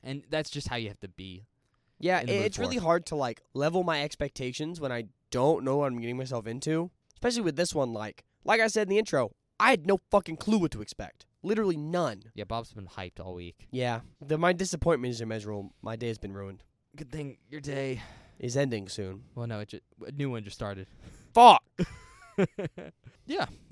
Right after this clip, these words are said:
Speaker 1: I guess. Let, let's leave that there on recommendations.
Speaker 2: Yeah.
Speaker 1: Rating?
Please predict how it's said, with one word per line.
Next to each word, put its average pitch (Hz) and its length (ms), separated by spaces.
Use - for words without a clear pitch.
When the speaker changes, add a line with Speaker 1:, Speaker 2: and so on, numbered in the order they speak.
Speaker 1:
I 139 100
guess. 101 320
Let, 139 400
let's 175 140
leave 151 120
that 113 200
there 95 220
on 92 100
recommendations. 87 880
Speaker 2:
Yeah. 110 280
Speaker 1:
Rating? 139 340